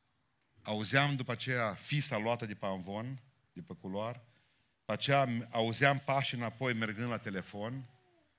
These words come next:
fisa căzând în telefon, numărul format, s-auzea ceva vorbit și plâns, după aceea venea altă fisă, și altă fisă, și altă fisă.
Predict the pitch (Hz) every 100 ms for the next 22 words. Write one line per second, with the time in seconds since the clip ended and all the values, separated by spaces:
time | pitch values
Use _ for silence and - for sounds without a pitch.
0 | _ - - 160 151 127 123 104 131 127
1 | 110 104 95 - 101 117 120 - _ _
2 | _ _ - 113 139 135 123 - 107 95
3 | 101 117 - - _ _ _ _ _ _
4 | _ _ _ _ _ 120 113 113 139 139
5 | 131 120 110 98 127 117 - - 110 113
6 | 135 151 - - - _ _ _ _ -
7 | - 104 127 117 107 104 90 120 131 143
8 | - 135 - 139 139 - - _ _ _
9 | _ - 101 95 110 131 - 143 - -
10 | 143 139 - _ _ _ _ _ _ -
11 | 101 98 113 131 113 139 123 - 143